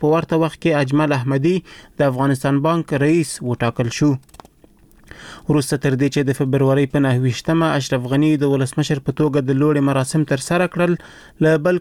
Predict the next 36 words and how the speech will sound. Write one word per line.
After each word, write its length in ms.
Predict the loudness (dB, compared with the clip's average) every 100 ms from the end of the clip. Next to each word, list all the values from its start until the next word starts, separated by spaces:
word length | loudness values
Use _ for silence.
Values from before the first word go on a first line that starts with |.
| -2
کاندید 280 | -2 0 -2
عبدالله 280 | 0 0 0 0
عبدالله 280 | 0 0 0
سره 160 | 0 0
اختلافات 600 | 0 -2 -2 0 -2 0
د 100 | 0 0
دې 100 | 0 2
باعث 260 | 0 -2
شول 200 | -2 -2 0
چې 600 | 0 0 -2 -20 -12 -2
د 100 | 2
وزیرانو 460 | 2 0 0 0 0 0
ټاکنه 360 | -4 -2 0 0
وځنډېږي. 840 | 0 -2 0 0 2 0 2 0 0 -4 -20 -20 -4
له 60 | 0 0
ډاکټر 260 | 0 0 -2
عبدالله 340 | 0 0 0 0 0
سره 100 | 0
د 120 | 2 2
مې 100 | 2 0
په 80 | 0
ولسمه 500 | 0 0 0 0 0 0
د 100 | -2
سیاسي 200 | -2 -2 0
توافق 420 | 0 2 -2 -2 -4
تر 180 | -2 0
لاسلیک 420 | -2 -2 -2 0
وروسته 400 | 0 -2 -2 -4 -4 -10 -20 -4 0
دا 80 | 0 -2
د 100 | -2
څو 120 | -2 -2
سرپرست 560 | -4 -2 -2 -4 -4 0
وزیرانو 480 | 0 2 0 0 0
د 140 | 0 -2
رسمي 320 | 0 0 0
معرفي 480 | 0 0 0 0